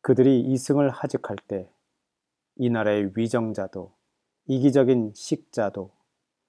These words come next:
초심을 잃은 복지사도 모두 같이 죽은 것이다. 국민을 굶어 죽게 만드는 나라나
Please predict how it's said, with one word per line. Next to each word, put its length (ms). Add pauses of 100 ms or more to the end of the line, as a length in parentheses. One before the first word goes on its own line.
(100)
초심을 500
잃은 400
복지사도 720 (720)
모두 480 (440)
같이 500
죽은 320
것이다. 460 (1300)
국민을 520
굶어 520
죽게 360
만드는 400
나라나 460